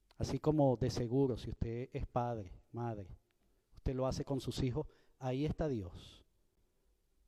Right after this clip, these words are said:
Pero no solamente en ese momento, no solamente en estos momentos difíciles, es que tenemos que volver a Él, sino siempre. Así como Él ha estado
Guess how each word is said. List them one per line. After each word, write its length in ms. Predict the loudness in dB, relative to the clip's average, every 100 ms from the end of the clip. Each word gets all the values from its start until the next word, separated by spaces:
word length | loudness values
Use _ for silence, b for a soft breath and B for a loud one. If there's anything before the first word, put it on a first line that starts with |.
| _ _ 4
Pero 180 | 6
no 80 | 8
solamente 480 | 6 4 4 4 2
en 80 | 0
ese 180 | 0 -2
momento, 520 | -2 -2 -6 -10 -12
no 100 | -8
solamente 480 | 0 2 4 4 2
en 80 | 0
estos 280 | -2 -2 -2
momentos 520 | -2 -4 -4 -4 -6
difíciles, 800 | -6 -8 -6 -6 -6 -10 -16 -18 -20 _ _ _
es 80 | -8
que 100 | -4
tenemos 360 | -2 -2 -2
que 120 | -2 -2
volver 480 | -2 -4 -4 -6 -10 _ _ _ _ _ _ _ _ _ _ _ _ _ _
a 160 | -4 -4
Él, 260 | -2 -6 -10 -18 -20 -20 _ _ _ _ _ _ _ _ _ _ -20 _
sino 280 | -4 -2
siempre. 680 | -4 -2 -2 -2 -4 -12 -18 -18 _ _ _ _ _ _ _ _
Así 200 | 4 4
como 300 | 8 10 12
Él 140 | 10
ha 40 | 8
estado 520 | 4 2 4 2 0